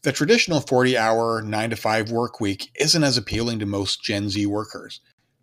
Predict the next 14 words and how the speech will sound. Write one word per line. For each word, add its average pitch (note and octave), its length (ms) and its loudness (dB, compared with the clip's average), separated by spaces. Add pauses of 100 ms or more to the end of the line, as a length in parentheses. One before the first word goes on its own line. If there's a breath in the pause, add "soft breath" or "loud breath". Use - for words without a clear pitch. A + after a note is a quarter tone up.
They C#3 100 -2
want A3+ 220 0
the D3 80 2
freedom B2 380 2
to A#2 100 -4
pursue A2+ 400 0
personal A#2 500 0
and G#2 140 -2
professional G#2 500 -2
fulfillment G#2+ 540 -2
on G2 100 0
their G2 220 0
own C#3+ 140 0
terms. - 440 -12